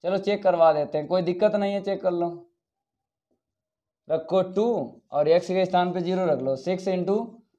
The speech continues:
ज़ीरो का स्क्वायर प्लस वन माइनस का टू सी। ठीक है,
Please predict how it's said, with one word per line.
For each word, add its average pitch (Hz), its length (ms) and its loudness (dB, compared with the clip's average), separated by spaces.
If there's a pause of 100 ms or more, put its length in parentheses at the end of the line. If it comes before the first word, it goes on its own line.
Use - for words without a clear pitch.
(140)
ज़ीरो 160 260 -2
का 180 220 4
स्क्वायर 170 400 4
प्लस 180 400 2 (400)
वन 151 280 0
माइनस 165 340 -4
का 190 140 6
टू 160 220 -4
सी। 117 220 -10
ठीक 180 200 -4
है, 143 140 0